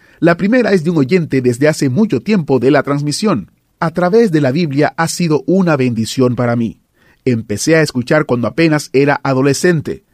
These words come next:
Ahora soy una abuela y sigo escuchando.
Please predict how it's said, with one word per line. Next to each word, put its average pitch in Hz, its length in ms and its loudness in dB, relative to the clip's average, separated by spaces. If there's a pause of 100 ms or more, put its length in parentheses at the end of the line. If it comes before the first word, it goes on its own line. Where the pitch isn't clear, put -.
(260)
Ahora 135 540 0
soy 147 420 -2
una 143 380 2
abuela 139 640 2
y 135 140 0
sigo 123 360 0
escuchando. 123 640 -2